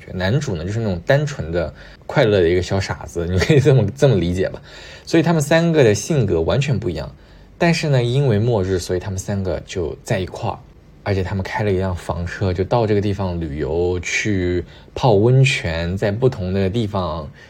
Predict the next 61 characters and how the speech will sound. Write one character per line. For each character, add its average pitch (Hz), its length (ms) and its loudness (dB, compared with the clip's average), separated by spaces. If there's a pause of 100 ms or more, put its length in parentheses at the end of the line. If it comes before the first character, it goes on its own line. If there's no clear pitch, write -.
(180)
爬 107 300 -4
山 131 340 2
等 131 160 2
等， 117 100 2
就 123 80 4
是 131 60 4
他 135 80 2
们 147 100 2
去 131 80 2
过， - 240 2 (380)
三 156 240 0
个 151 80 4
这 147 80 4
个 135 80 6
性 143 180 0
格 131 60 6
完 123 100 6
全 131 140 4
不 139 80 2
一 - 20 6
样 123 140 4
的 110 80 4
人， 92 340 2 (200)
在 123 160 0
这 113 100 0
个 117 80 2
末 127 240 6
日 110 160 2
当 95 220 2
中 92 200 0 (360)
组 95 180 0
成 95 160 -4
了 95 80 0
一 95 80 0
个 95 160 2
小 85 200 -4
团 85 260 -8
体， - 160 -12
然 76 120 -6
后 82 60 -10
他 98 80 -8
们 92 140 -6
一 92 60 -6
起 101 280 -10
生 110 260 -4
活 - 240 -4
的 80 120 -6
这 98 160 -6
种 76 100 -6
快 104 220 -2
乐 85 100 0
的 78 80 -6
氛 - 200 -8
围， 71 100 -8
就 - 120 -8
让 107 80 -2
我 101 100 -2
想 - 280 -4
到 95 200 0
了， - 140 -10 (500)
呃， 87 280 0